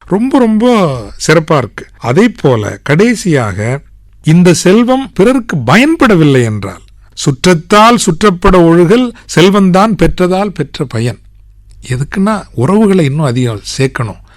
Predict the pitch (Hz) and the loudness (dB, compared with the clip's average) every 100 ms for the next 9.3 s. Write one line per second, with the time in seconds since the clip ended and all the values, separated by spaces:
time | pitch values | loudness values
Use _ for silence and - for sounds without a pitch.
0 | - - 147 208 185 196 190 190 196 165 | -12 -8 -4 -4 -2 -2 0 -2 -2 0
1 | 160 196 175 131 - 113 101 - 131 - | 0 0 -2 -4 -6 -12 -10 -10 -10 -10
2 | 226 214 180 127 147 175 180 165 127 98 | -8 -4 -2 -2 0 0 0 -2 -4 -8
3 | - 127 139 104 _ _ _ - - - | -6 -4 -4 -8 _ _ _ -20 -14 -6
4 | 151 208 262 233 220 233 - 175 208 202 | 0 2 2 2 0 -2 0 0 2 0
5 | 185 170 170 175 160 170 170 156 131 165 | 0 0 -2 0 -2 0 0 -2 -6 -6
6 | 202 160 156 170 143 117 127 - 117 101 | -4 -2 -2 -2 -2 -2 -2 -2 -6 -8
7 | - - _ - 247 233 208 214 175 202 | -14 -20 _ 0 2 2 2 2 2 0
8 | 180 151 120 107 - 185 226 208 185 165 | 0 0 -4 -6 -2 0 2 2 0 -2
9 | 139 117 107 | -4 -6 -10